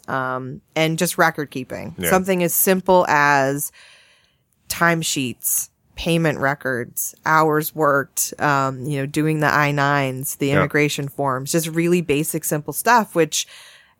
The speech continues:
Speaker 1: was surprising to me when I got into this, how people just don't think about it.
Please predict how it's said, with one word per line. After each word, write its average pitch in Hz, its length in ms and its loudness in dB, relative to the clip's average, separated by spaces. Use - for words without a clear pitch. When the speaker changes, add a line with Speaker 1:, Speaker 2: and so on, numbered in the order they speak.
Speaker 1:
was 185 180 4
surprising 196 640 2
to 175 120 -6
me 160 120 0
when 147 140 0
I 139 80 -2
got 143 220 2
into 151 240 -4
this, 127 240 -2
how 135 240 0
people 135 340 -8
just 127 220 -10
don't 120 320 -4
think 135 200 -4
about 101 280 -4
it. 95 160 -8